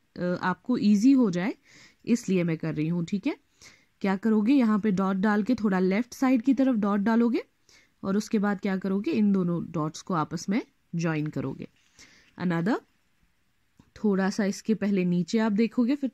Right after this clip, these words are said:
थोड़ा सा लेफ्ट साइड की तरफ शिफ्ट करोगे। यहाँ पे आप डॉट लगाओगे and after that you will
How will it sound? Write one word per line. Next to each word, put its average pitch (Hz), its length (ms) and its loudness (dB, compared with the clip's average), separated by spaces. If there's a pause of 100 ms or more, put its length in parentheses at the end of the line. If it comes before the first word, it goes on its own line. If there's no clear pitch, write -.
थोड़ा 240 220 4
सा 240 140 0
लेफ्ट 202 280 0
साइड 190 260 -4
की 208 120 -4
तरफ 208 240 -4
शिफ्ट - 280 -6
करोगे। 214 440 -2 (920)
यहाँ 202 220 0
पे 202 120 0
आप 180 140 0
डॉट 180 300 0
लगाओगे 233 500 2 (280)
and 196 140 0
after 196 340 -4
that 185 280 -2
you 185 180 0
will 339 100 0